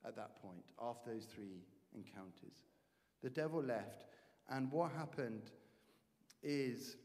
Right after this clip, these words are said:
uh, Jesus then died on the cross, defeated death, defeated the devil, and, and will come again. And, and we live in an era where there's still battles going on, spiritual battles going on. We are still tempted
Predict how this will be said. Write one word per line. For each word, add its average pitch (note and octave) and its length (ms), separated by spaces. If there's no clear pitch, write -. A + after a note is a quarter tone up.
uh, B2+ 140
Jesus C#3 360
then B2+ 300
died G#2 540
on B2 100
the C3+ 80
cross, G2 400
defeated C3+ 680
death, F#2+ 300
defeated C3+ 580
the G#2+ 60
devil, F2+ 320
and, A#2+ 200
and B2 280
will C3 120
come C3 320
again. A2 400
And, E3+ 140
and F#3 260
we A#3+ 160
live E3+ 180
in D3 80
an C#3 180
era C#3+ 380
where C3+ 180
there's C#3+ 180
still F#3+ 220
battles D#3 440
going B2 180
on, A2 140
spiritual C#3 360
battles C3 320
going B2+ 140
on. A2 100
We C#3+ 100
are C3 80
still C3+ 240
tempted D3 520